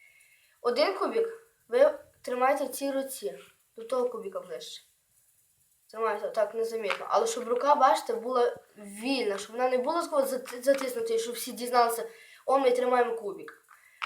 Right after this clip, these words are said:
А щоб була легенько, легенько так,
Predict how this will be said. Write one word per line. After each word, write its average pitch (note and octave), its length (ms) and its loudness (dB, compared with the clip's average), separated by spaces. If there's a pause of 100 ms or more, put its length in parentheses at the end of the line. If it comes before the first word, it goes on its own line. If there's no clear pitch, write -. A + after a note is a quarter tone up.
А - 60 -14
щоб A3+ 180 -10 (340)
була C4 460 -4 (120)
легенько, B3 880 -6
легенько C4 380 -8
так, A#3+ 160 -8